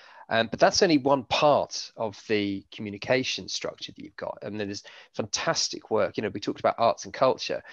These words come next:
going on in all walks of life, but particularly driven by the church. And, um,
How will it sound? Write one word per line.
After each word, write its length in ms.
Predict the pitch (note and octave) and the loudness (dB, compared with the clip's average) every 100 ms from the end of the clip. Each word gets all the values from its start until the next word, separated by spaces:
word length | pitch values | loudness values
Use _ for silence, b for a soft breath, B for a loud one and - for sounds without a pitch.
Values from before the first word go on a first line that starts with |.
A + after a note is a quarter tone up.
| B B | B B
going 220 | - G2+ G2 | -2 0 2
on 320 | G#2 G#2 G2+ - - | 2 2 -4 -12 -2
in 120 | A2 A2 | 2 4
all 240 | D3 B2 | 4 2
walks 260 | G2 - - | -2 -4 -6
of 100 | F2+ | -6
life, 180 | F2 - | -6 -6
but 140 | F2+ | -8
particularly 640 | A2 - D3 - G#2 F#2+ F#2 | -6 0 0 0 -2 -4 -6
driven 260 | G2+ G2 | -8 -8
by 140 | F#2+ F#2 | -8 -8
the 100 | - | -6
church. 560 | - G#2 A#2 - - _ B B B B B _ | -4 -2 -4 -10 -18 _ B B B B B _
And, 440 | G#2 G#2+ G#2 G#2 G2+ - | 0 2 2 -2 -4 2
um, 360 | A2 G#2+ A2 | 4 4 -2